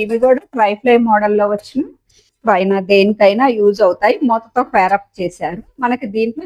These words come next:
సైజుల వారీగా అవైలబుల్ గా ఉన్నాయి. మిల్క్ బాయిల్ గిన్నెలు గానీ, ఇవి వచ్చేసి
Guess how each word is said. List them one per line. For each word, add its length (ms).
సైజుల 460
వారీగా 320
అవైలబుల్ 480
గా 160
ఉన్నాయి. 220
మిల్క్ 260
బాయిల్ 300
గిన్నెలు 400
గానీ, 280
ఇవి 140
వచ్చేసి 340